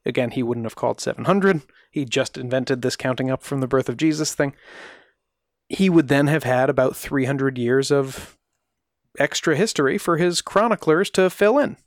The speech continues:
You gotta write something in, in those history books to make sure there's accounts of something going on in those years you claim happened. And so those chroniclers wrote about, uh, the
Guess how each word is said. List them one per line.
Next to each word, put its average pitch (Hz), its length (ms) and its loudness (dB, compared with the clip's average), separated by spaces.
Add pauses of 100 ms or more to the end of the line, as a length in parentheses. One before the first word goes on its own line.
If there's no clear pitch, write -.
(640)
You 165 40 -8
gotta 147 200 2
write 135 260 0
something 139 380 2
in, 113 260 -2
in 131 140 -2
those 123 160 0
history 165 320 2
books 127 300 0
to - 80 -2
make 135 140 0
sure - 160 -2
there's 123 220 0
accounts 131 400 -2
of 120 140 -6
something 147 340 -2
going 127 220 -2
on 135 260 0
in 117 80 -4
those 117 220 -4
years 127 240 0
you 113 100 -6 (120)
claim 135 280 -6
happened. 143 420 -2 (840)
And 147 160 0
so 147 200 4
those 151 180 4
chroniclers 160 580 2
wrote 139 200 4
about, 139 340 0
uh, 135 280 4
the 123 300 -2